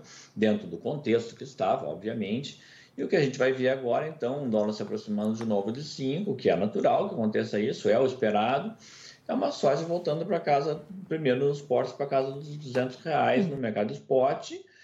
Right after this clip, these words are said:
com os prêmios em alta nos portos brasileiros. Os prêmios pra dois mil e vinte e três, todos eles estão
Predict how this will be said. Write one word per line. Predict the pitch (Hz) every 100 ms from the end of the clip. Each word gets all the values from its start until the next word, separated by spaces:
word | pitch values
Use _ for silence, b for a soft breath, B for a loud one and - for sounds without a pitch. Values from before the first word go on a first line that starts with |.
| b b b _
com | 165 180
os | 170
prêmios | - 120 113 110 104
em | 120
alta | 107 113 143 156
nos | 120
portos | - 95 95
brasileiros. | - 85 80 71 71 95 131 151 -
Os | 117 117
prêmios | - 131 139 143 131 110
pra | - 113
dois | 110 110 104
mil | 110 127 147
e |
vinte | 120 117 -
e | -
três, | 98 101 92
todos | - - 151 143 104 95
eles | 101 90 80
estão | 92 - 101 90 76